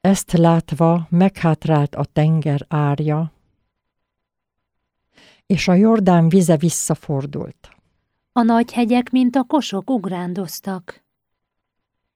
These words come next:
Speaker 2: és a halmok, mint a kisbárányok.
Speaker 1: Mi lelt téged, tenger, hogy meghátráltál? És téged, Jordán vize,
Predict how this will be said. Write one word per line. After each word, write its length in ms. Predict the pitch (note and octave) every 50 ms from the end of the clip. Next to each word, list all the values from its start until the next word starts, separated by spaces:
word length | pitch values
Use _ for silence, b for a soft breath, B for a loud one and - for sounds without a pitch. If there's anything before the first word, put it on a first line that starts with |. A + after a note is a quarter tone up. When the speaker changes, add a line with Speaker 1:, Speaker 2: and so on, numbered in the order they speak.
| _ _ _ _ _ _ _ _
Speaker 2:
és 260 | - A#3 A3 G3+ -
a 80 | A3+ G3+
halmok, 720 | F3+ D#3 G#3+ A3 A#3 B3+ C#4 C#4 D4 C#4+ C4 - - - _
mint 280 | - C4+ C4+ B3+ A#3+ C#4
a 60 | B3+
kisbárányok. 1200 | - - - G3+ F3+ E3 - - F#3 F3+ F3+ F#3 F#3+ F#3 F3+ F#3 F#3 F#3 F#3 F#3 - - - _ _ _ _ _ _ _ _ _ _ _ b b b b b b b b b b
Speaker 1:
Mi 220 | b A#3 C#4 D4 B3+
lelt 360 | G3 E3+ E3 D#3+ - - -
téged, 520 | - G#3 G3 F3+ D3 - - D3+ - - -
tenger, 600 | - F3 E3+ E3+ E3+ E3 D3+ D3+ D3 C#3 C#3 C3+ - -
hogy 160 | - D3+ C#3 D3+
meghátráltál? 1300 | D#3+ E3+ E3+ - - - E3 D3+ C#3+ - - - D3 C#3+ C#3 - - D#3+ D3 C#3 C#3 C#3+ C#3+ - _ _ _ _ _ _ _ _ _ _ _ _ _ _ _ _ _ _ _ _ _ _ _ _ _ _ _ _ _ _ _ _ _ _ _ _ _ _ _ _
És 280 | - G3+ F3+ - -
téged, 560 | - - C#4+ C4 G3+ D3+ D#3+ D#3 D3+ D3+ - -
Jordán 600 | - - E3+ G3+ G#3+ G#3 G3 D#3+ F3+ E3 D#3+ D3+
vize, 420 | C#3+ D#3+ C#3+ - - D3+ D3 -